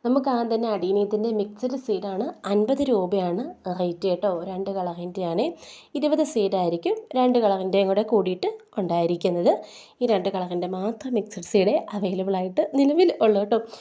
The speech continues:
അടീനി ഒത്തിരി പേര് ചോദിക്കുന്നുണ്ട് സീഡായിട്ടും കുഞ്ഞ് പ്ലാന്റ് ആയിട്ടും ഒക്കെ. ഇന്ന് നമ്മുടെ ജാപ്പനീസ് മോർണിംഗ് ഗ്ലോറി അഞ്ച് സീഡ്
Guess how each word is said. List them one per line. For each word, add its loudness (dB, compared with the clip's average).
അടീനി 4
ഒത്തിരി 0
പേര് 6
ചോദിക്കുന്നുണ്ട് 2
സീഡായിട്ടും -2
കുഞ്ഞ് -4
പ്ലാന്റ് -4
ആയിട്ടും -6
ഒക്കെ. -6
ഇന്ന് 0
നമ്മുടെ 2
ജാപ്പനീസ് -2
മോർണിംഗ് 0
ഗ്ലോറി 0
അഞ്ച് -4
സീഡ് -2